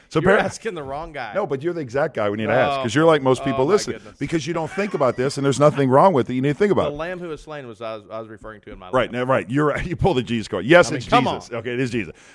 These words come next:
Speaker 1: But the, but the followers of Jesus are called what?
Speaker 2: Sheep.
Speaker 1: Sheep, lambs.
Speaker 2: Yes.
Speaker 1: So the nation of Israel could be the children, lambs, his followers, okay? Goats, ram, or goats, bulls, fish,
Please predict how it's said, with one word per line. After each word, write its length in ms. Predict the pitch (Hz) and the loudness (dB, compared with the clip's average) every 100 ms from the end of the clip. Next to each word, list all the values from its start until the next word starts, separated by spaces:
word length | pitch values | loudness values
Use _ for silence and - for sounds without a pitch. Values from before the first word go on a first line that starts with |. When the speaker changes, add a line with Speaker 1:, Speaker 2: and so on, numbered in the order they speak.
| - | 2
Speaker 1:
But 200 | 135 - | 4 6
the, 100 | 135 | 2
but 320 | - 147 139 | 4 0 2
the 100 | 127 | -2
followers 460 | - 160 196 185 143 | -4 -2 0 -2 -4
of 80 | |
Jesus 360 | 123 139 123 123 | -2 -2 -2 -6
are 60 | 120 | -2
called 260 | 120 110 | 0 2
what? 280 | 104 76 - _ _ _ | 0 -4 -10 _ _ _
Speaker 2:
Sheep. 260 | _ 123 98 | _ -20 -16
Speaker 1:
Sheep, 420 | - - 127 - - - | -4 2 2 2 -16 -4
lambs. 500 | 107 107 - - - | -2 -2 -4 -12 -20
Speaker 2:
Yes. 80 | _ - | _ -4
Speaker 1:
So 180 | 143 127 | 0 2
the 100 | 127 | 2
nation 380 | 139 180 - 175 | 0 0 -2 -4
of 100 | 147 | 0
Israel 300 | 139 127 123 | 0 0 -2
could 200 | 127 101 | -4 -6
be 360 | 123 120 117 - | -6 -6 -8 -10
the 140 | 104 98 | -10 -8
children, 640 | - 139 131 127 120 117 _ - | -2 -2 0 -4 -6 -10 _ -12
lambs, 680 | 117 117 117 113 113 101 - | -6 -4 -4 -6 -8 -12 -10
his 200 | 113 - | -10 -6
followers, 340 | 101 82 73 | -6 -6 -8
okay? 280 | 82 95 98 _ _ _ - 90 | -8 -6 -8 _ _ _ -20 -4
Goats, 640 | 123 135 151 - - - _ _ _ _ _ _ - | 2 2 2 -6 -16 -18 _ _ _ _ _ _ -12
ram, 520 | 95 110 123 123 117 98 | -4 -2 -2 -4 -6 -6
or 100 | 101 | -6
goats, 560 | 87 123 139 - - _ _ - | 0 2 2 -4 -18 _ _ -6
bulls, 640 | 85 117 110 107 107 - _ _ | 4 6 6 4 -2 -12 _ _
fish, 640 | _ - 127 113 - - | _ 2 2 2 -6 -18